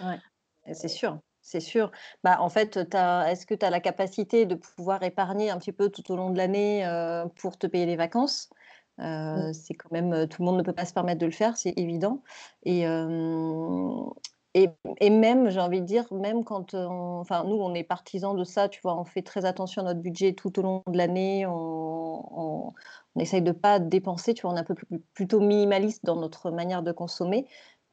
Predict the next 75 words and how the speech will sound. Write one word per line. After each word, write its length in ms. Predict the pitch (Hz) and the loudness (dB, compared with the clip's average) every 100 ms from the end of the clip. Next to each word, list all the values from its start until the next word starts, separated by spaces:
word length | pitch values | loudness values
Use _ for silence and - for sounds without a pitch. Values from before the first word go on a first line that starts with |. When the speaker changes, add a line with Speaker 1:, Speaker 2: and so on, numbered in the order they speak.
| _ | _
Speaker 1:
pour 140 | 226 214 | 2 4
se 60 | |
dégager 420 | 190 180 185 185 | 6 6 4 2
du 120 | 175 170 | 0 -2
budget 420 | 170 165 180 196 | -4 -4 0 0
pour 240 | 196 175 | -2 -6
les 80 | 165 | -4
voyages, 460 | 160 185 214 220 190 | 0 0 0 -2 -4
mais, 260 | 160 160 | -2 -2
heu, 420 | 160 156 156 160 - 165 | -4 -4 -6 -6 -8 -4
il 80 | |
y 60 | 165 | -2
a 40 | |
des 80 | 160 | -2
gens 160 | 170 208 | -2 -4
qui 120 | - | -4
sont 80 | 180 | -6
obligés 200 | 165 165 | -4 -4
de 60 | |
faire 160 | - 170 | -4 -4
ça, 180 | - 214 | 2 2
mais 280 | 196 160 160 | 2 0 -4
qui 180 | - 165 | -6 -4
dégagent 280 | 170 180 | -2 -2
du 60 | 170 | -2
budget 280 | 160 156 202 | -4 0 0
pour 220 | 202 - | 0 -12
pouvoir 400 | - 170 185 185 | -10 -2 -2 -2
juste 360 | 170 185 - - _ | -6 -10 -12 -20 _
boucler 340 | 175 175 190 | -6 -4 -2
les 80 | 170 | -4
fins 140 | 170 180 | -2 0
de 40 | |
mois. 120 | 226 220 | 2 0
Enfin, 240 | - 156 | -2 -6
donc, 260 | 160 165 170 | -6 -10 -10
heu, 100 | 165 | -10
c'est 140 | - | -8
vrai 140 | 170 185 - | -8 -8 -4
Speaker 2:
Mmh. 100 | 156 | -4
Speaker 1:
que 60 | 165 - _ _ _ _ _ | -4 -10 _ _ _ _ _
Speaker 2:
Ouais, 160 | 208 202 | -6 0
tout 200 | 180 165 | 2 4
à 40 | 160 | 2
fait. 100 | 160 | -2
Speaker 1:
c'est, 160 | 160 - _ - | -4 -8 _ -2
malgré 400 | 202 196 196 196 | 4 4 4 2
tout, 140 | 196 262 | 2 0
ça 220 | - 185 | 0 0
reste 340 | 196 202 196 | 0 -2 -6
quand 120 | 190 190 | -6 -4
même 120 | 196 | -4
le 80 | 165 | -2
voyage, 500 | 175 180 214 196 175 | -2 2 2 0 -2
heu, 280 | 165 160 | -2 -4
une 140 | 160 165 | -4 -8
activité, 680 | 160 - 170 170 208 208 190 | -10 -6 -6 -4 0 2 2
heu, 80 | 160 | 0
de « 140 | 160 | -2
riche » 280 | 156 202 - | -2 -2 -2
entre 200 | 170 - | -8 -4
guillemets, 280 | 165 190 208 | -2 0 -2
quoi. 160 | - 156 | -4 -6
Tout 180 | - | -2
le 40 | 180 | -2
monde 100 | 180 | -2
ne 40 | |
peut 100 | 170 | -4
pas 120 | 165 160 | -6 -6
se 60 | |
permettre 260 | 165 160 160 | -6 -6 -6
de 80 | 160 | -6
le 60 | |
faire, 160 | - 170 | -6 -8
hein. 140 | 165 | -8